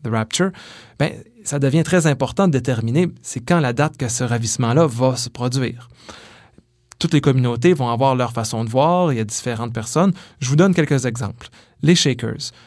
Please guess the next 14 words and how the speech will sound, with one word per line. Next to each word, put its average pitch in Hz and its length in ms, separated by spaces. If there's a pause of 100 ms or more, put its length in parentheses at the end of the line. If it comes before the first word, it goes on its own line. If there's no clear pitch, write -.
(120)
ça 151 100
c'est 135 120
une 127 120
branche 143 400
du - 100
protestantisme 120 840
qui - 100
est 117 140
issue - 240
des 135 140
Quakers, 120 420
sont 107 140
très 160 180
traditionnels. 127 840